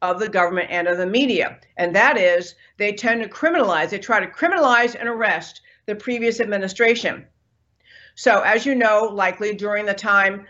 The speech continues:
President Trump was president for four years, you had the D O J, the F B I coming after him on a completely farcical, made up, non-existent collusion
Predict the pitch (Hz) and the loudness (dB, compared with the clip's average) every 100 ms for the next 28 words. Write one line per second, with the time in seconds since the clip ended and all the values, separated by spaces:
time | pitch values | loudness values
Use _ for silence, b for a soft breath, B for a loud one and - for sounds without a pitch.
0 | B - 202 208 202 220 208 208 202 214 | B -4 -2 -2 -4 -2 -2 -2 2 0
1 | 208 214 202 196 220 226 202 165 180 - | 2 -4 -6 -4 -2 0 2 2 0 -4
2 | B B 190 202 185 170 214 302 302 - | B B -2 0 0 0 0 4 4 4
3 | 214 190 185 185 254 226 196 185 185 254 | 0 0 -2 -2 -2 -2 0 0 -2 -4
4 | 285 254 240 247 240 226 190 190 B B | -2 0 -2 -2 -6 -2 -4 -6 B B
5 | 196 196 196 240 208 - 277 320 359 254 | -6 -6 -6 -10 -10 -6 0 2 2 2
6 | 196 202 B B - 277 349 277 202 196 | 0 0 B B 2 4 4 0 0 0
7 | 185 175 185 269 349 220 208 170 175 233 | 0 -6 -2 0 2 2 2 -2 -2 0
8 | 330 359 277 240 330 339 208 175 370 b | 0 -2 -6 -4 -4 -4 -4 -4 -6 b
9 | b - 247 226 247 311 339 240 185 170 | b -6 -4 0 2 4 4 2 0 -2